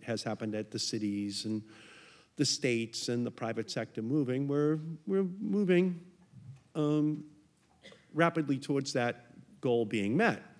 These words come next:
But if you look out at twenty twenty-five or twenty thirty, our goals are,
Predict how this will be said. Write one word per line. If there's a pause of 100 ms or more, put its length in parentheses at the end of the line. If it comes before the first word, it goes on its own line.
(360)
But
if
you
look
out
at
twenty
twenty-five
or
twenty
thirty,
our
goals
are,